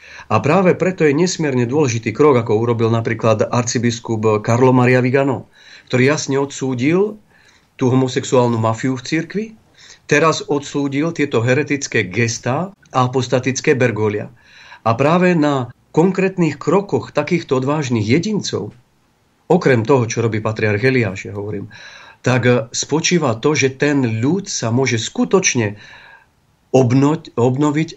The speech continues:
a obrodiť. Pretože oni, to je častokrát, viete, tí ľudia idú do kostolíka a nič ich nezaujíma. Ja mám svoj kostolík. Kostolík stojí na mieste, je tam svätá omša,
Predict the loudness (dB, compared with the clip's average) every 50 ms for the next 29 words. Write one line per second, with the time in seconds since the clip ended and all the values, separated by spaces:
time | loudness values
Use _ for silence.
0 | 0 2 2 2 2 2 0 0 0 -2 -4 -10 -12 -14 -18 -18 _ _ _ _
1 | _ _ _ _ -20 -20 -20 -2 -2 2 4 4 4 4 4 2 0 0 0 2
2 | 4 4 4 2 0 0 0 2 0 0 2 4 4 6 6 6 4 2 -2 -10
3 | -18 -20 -20 _ _ 0 0 0 2 2 0 2 2 2 2 2 0 0 -2 -2
4 | 2 2 2 2 2 2 2 2 0 -2 -10 _ _ _ _ -2 -2 -2 0 0
5 | 0 0 0 0 -2 -4 -8 -12 _ _ _ _ _ _ _ _ -2 -2 0 0
6 | 0 0 0 0 -2 -2 0 0 0 0 0 2 2 0 2 2 0 0 0 0
7 | 0 0 0 0 0 0 0 -2 -4 -6 -6 0 2 4 4 6 6 4 4 2
8 | 0 0 0 0 0 2 2 0 -2 -2 -2 -4 -4 -2 -2 -6 -8 -12 _ _
9 | -20 -20 -20 -2 2 2 2 4 4 2 2 2 2 0 0 2 4 4 4 4
10 | 2 4 4 4 2 0 0 0 2 2 2 2 0 -2 -4 -2 -4 -4 -2 0
11 | 0 2 2 2 2 2 0 0 -2 -2